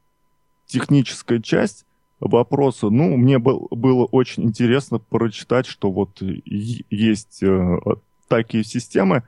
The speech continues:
но надо отметить, что когда в колхоз приходит, э, импортная техника, то обычно, как правило, э, кусачками обкус-,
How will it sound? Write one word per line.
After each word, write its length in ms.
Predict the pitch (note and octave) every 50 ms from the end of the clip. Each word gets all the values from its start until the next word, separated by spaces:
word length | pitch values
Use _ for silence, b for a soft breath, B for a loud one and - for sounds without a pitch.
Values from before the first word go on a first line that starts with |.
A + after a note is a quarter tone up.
| _ _ _ _ _ _ _ -
но 320 | G#2 B2+ D#3+ F#3 D#3+ - -
надо 380 | A#2+ B2+ C#3 D3 C3 A#2+ C3 B2+
отметить, 560 | B2+ - - C#3+ E3 G3 G#3 - - C3 -
что 760 | - - - - _ - B2 A#2+ A#2 A2+ G#2+ G2 F#2+ - - _ - - -
когда 560 | - B2 A#2 A2 A2+ A2+ A#2+ G#2+ G#2 G2 F#2
в 60 | F2+ _
колхоз 540 | - - A2 G#2+ G#2 - - G2 F#2 F2 -
приходит, 600 | _ - - G2+ - - G2+ G2+ F#2 F#2 F2 - _ -
э, 300 | F#2 F2+ F2 F2 F2+ F2 - _ _ _ _ _ _ _ _ _ _ _ _ - C#2+ - -
импортная 580 | B2 B2 A#2 A2 A2+ A2 A2+ - A2 A2 G#2+
техника, 560 | G#2+ - - - G3+ - G3 F#3+ F3+ - C#3 B2
то 380 | - - C3+ C3+ C3 B2 A#2 A2+ - _ _ _ _ _ _ _ _ -
обычно, 960 | F#2+ G2+ G2 G#2 C3+ D#3+ G3 F#3+ - - D#3 C#3+ C3+ B2+ A2 G#2 G2+ G2+ G2+ - - - _ _ _ _
как 260 | - C#3 C#3 B2 - -
правило, 680 | - C#3 C#3 C3 B2+ A2+ A#2 G#2+ G#2+ G#2 G2 F#2 F#2+ - _ _ _ _ _ - -
э, 160 | - - A2+ - _
кусачками 680 | - C#3 C3+ - - C#3+ C3+ B2 - - - A#2+ A2+ A2 G#2+
обкус-, 680 | D2 A2+ A#2 - - - - D3+ C#3+ - - - -